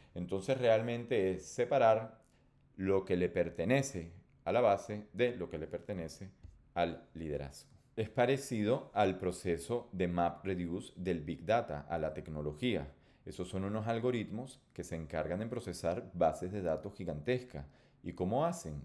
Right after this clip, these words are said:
Bueno, en lugar de tener un programa de datos revisando toda la base de datos,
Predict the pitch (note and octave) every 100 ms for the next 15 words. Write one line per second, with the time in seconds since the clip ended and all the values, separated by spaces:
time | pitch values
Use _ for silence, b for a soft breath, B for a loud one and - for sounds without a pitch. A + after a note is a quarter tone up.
0 | - D#2+ F#2 A2 D#2 D2+ D#2 E2 G2+ B2+
1 | B2 - - F#2 F2+ F#2 G2 G2 G#2 G#2
2 | A2 A2 E2 D#2 D#2 D2+ G#2 F#2 D2 -
3 | - D#2+ D#2 F#2 G2+ F#2 - G#2+ A#2+ A2+
4 | F2+ A2